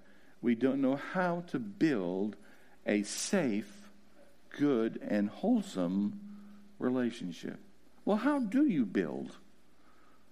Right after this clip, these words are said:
a friendship? A, a friendship that is healthy, a friendship that's wholesome, a friendship that's good. I would say there are five, five different ingredients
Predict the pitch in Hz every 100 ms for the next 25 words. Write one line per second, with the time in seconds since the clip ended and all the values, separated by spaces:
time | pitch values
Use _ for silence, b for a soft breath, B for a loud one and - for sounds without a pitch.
0 | - - 131 - 220 196 127 - 78 -
1 | - - - - - - 139 - 123 -
2 | 220 254 202 180 139 127 117 - B -
3 | - 175 - 87 73 - - - B B
4 | B B 107 - 190 185 156 - 113 -
5 | - 156 156 - 87 B B B - 139
6 | 190 190 170 175 120 - 113 95 - 117
7 | 82 71 - - - - - B B B
8 | B - 247 - 160 127 113 - 151 165
9 | 156 156 - - - 160 165 160 117 107
10 | 113 107 - b b b b b - 127
11 | 113 131 127 80 80 - -